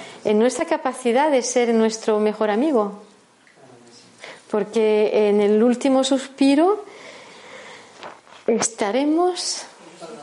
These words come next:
con nosotros mismos. Entonces,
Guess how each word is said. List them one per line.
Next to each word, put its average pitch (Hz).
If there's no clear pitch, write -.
con 285
nosotros 285
mismos. 269
Entonces, 254